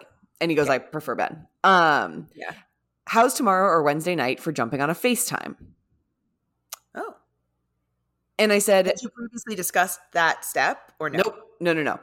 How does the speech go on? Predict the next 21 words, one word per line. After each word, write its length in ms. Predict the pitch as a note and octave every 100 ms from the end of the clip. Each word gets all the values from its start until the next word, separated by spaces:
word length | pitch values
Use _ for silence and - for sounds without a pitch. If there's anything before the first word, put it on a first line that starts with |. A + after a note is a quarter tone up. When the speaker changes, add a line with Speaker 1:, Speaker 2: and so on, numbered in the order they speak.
| -
Speaker 1:
No 140 | F3
discussion 380 | F3 F3 D#3+ D#3
Speaker 2:
Okay. 120 | C#3 -
Speaker 1:
of, 100 | -
of 40 |
the 80 | C3
FaceTime. 420 | C3+ B2+ B2+ F#2+ -
And 300 | - G3+ F#3
Speaker 2:
Got 200 | F3 - G#2+
it. 80 | - -
Speaker 1:
I, 480 | - E3+ F#3 A3+ C4+
and 160 | - G3+
we 140 | D3 F3
can 160 | G#3
certainly 280 | F#3+ G3+ A3
discuss 360 | E3+ - E3 D#3+
this, 280 | C3+ B2+ -
and, 120 | - F3
like, 160 | D#3
people 200 | F3 F#3+
have 220 | G#3+ F3